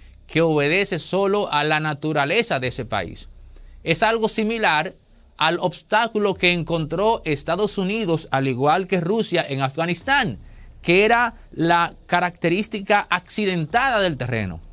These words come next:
del aspecto topográfico. El hecho de que en Afganistán tenemos montañas por aquí,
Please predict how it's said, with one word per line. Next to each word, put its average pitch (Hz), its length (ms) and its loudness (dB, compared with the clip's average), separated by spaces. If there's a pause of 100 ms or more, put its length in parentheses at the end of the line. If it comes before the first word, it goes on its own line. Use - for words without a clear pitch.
(560)
del 160 640 4
aspecto 220 420 0
topográfico. 165 840 0
El 135 140 4
hecho 226 260 4
de 220 160 0
que 208 320 0 (400)
en 127 160 2
Afganistán 165 840 0
tenemos 196 640 0 (300)
montañas 135 560 0
por 180 160 2
aquí, 285 440 0